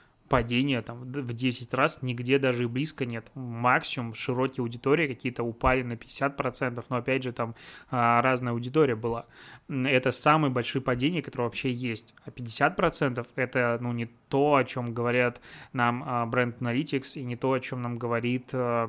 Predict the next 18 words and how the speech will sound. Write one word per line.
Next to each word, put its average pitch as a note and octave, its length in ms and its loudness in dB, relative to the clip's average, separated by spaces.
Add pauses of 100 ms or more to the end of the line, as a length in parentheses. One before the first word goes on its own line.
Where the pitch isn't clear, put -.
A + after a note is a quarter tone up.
(120)
ну, D#3+ 180 4 (120)
с B2+ 40 -8
другой C#3 260 6
стороны, C3 220 -4
опять B2 260 2
же, A#2+ 80 -8
можно B2 260 0
объяснить A#2+ 400 -6
тем, G3+ 260 0 (260)
что A#2+ 680 2
так C3+ 180 6
как - 200 -14
намного C#3 380 2
меньше B2+ 320 0
стали A#2+ 260 0
публиковать A#2+ 600 -2
контент, F3+ 500 0 (420)
а, A2+ 320 4